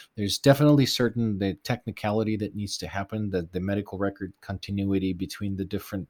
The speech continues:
between the, the telehealth team and the physical team. But so it is in the different shift between two veterinarians seeing the same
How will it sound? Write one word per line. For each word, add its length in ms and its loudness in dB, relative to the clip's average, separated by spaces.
between 400 2
the, 280 4
the 100 -8
telehealth 560 0
team 300 -2
and 180 -4
the 60 -8
physical 440 2
team. 360 -4
But 240 6
so 400 8
it 80 8
is 260 10
in 220 4
the 80 2
different 360 2
shift 440 2
between 280 0
two 160 2
veterinarians 640 2
seeing 240 0
the 80 2
same 420 0